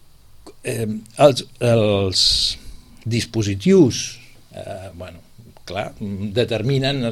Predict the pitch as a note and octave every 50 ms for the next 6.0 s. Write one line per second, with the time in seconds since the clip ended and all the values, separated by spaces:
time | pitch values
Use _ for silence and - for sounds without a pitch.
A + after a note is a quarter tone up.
0 | G2+ G#2 G#2+ G2+ - - - C#3+ C3+ - - A2+ A2 A2 G#2 F#2 G2 A2+ A#2+ B2+
1 | B2 B2+ C3 C#3 C#3+ C3+ C#3 B2 - - C3+ C#3 D3+ D3+ C3 A#2+ G2+ G2+ G2+ G2
2 | - - D#2 D#2+ E2+ E2+ - - D#2 - - - - - - - - - - -
3 | - - - C3+ A#2 B2+ B2 - - D3+ D3 C#3 C3 B2 B2 A2 G#2 A#2+ A#2 A2+
4 | G#2+ G#2 G2+ G2 - - A2 G2+ A2 G#2+ G#2 B2+ C3 C#3 C#3 - A#2+ A#2 A#2+ A#2
5 | A2+ A#2+ A#2 - C#3+ C3+ B2+ B2 B2 A#2+ - G#2+ F#2+ F#2+ F#2 - G#2 G2 A#2 C#3+